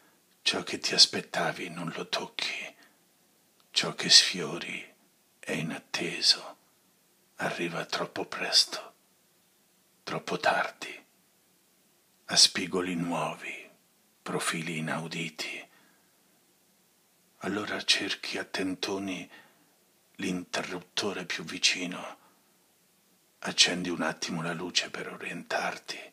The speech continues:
Solo un attimo per non svegliarti del tutto. E quell'attimo ti basta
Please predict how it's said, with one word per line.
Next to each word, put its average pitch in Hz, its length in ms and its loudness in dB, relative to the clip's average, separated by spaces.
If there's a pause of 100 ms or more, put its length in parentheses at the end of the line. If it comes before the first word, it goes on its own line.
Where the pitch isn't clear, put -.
(1300)
Solo 107 440 0
un 98 140 -6
attimo 87 600 -4
per 92 340 -2
non 101 540 -8
svegliarti 98 640 -2
del 87 220 -6
tutto. - 580 -6 (1700)
E - 140 -2
quell'attimo - 760 -4
ti - 140 -4
basta - 680 0